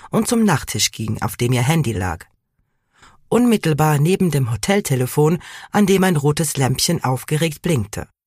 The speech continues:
Sie nahm den Hörer ab, klemmte ihn zwischen Kopf und Schultern fest, wählte die neun und griff nach ihrem Smartphone. Sicher hatten Susanne, Cynthia und Ruby ihr eine Nachricht hinterlassen.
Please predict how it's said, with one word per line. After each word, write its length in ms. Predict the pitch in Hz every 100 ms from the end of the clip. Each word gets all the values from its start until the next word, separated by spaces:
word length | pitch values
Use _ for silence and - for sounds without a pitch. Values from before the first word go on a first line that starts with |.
| _ _ _ _ -
Sie 200 | - 180
nahm 260 | 185 226
den 160 | 208 156
Hörer 280 | 151 131 117
ab, 300 | 175 - _ _ _ _
klemmte 380 | - 196 254 208
ihn 160 | 170 156
zwischen 420 | - 147 - 127
Kopf 300 | - 165 -
und 140 | 117
Schultern 340 | - 120 117 113
fest, 440 | - 202 - - - _ -
wählte 420 | 139 196 226 202
die 120 | 151
neun 400 | 139 139 185 220 - - -
und 220 | 135 131
griff 280 | 180 247 -
nach 140 | 185
ihrem 240 | 175 185 202
Smartphone. 680 | 196 175 110 - 101 87 - _ _ _ _ _
Sicher 480 | - - 208 - 147
hatten 240 | 147 143 127
Susanne, 640 | 131 - 156 160 151 131
Cynthia 520 | - - 165 151 147
und 80 | 131
Ruby 360 | 127 180 170 156
ihr 120 | 131
eine 160 | 156 165
Nachricht 460 | 170 226 - 143
hinterlassen. 640 | - 117 117 113 - 101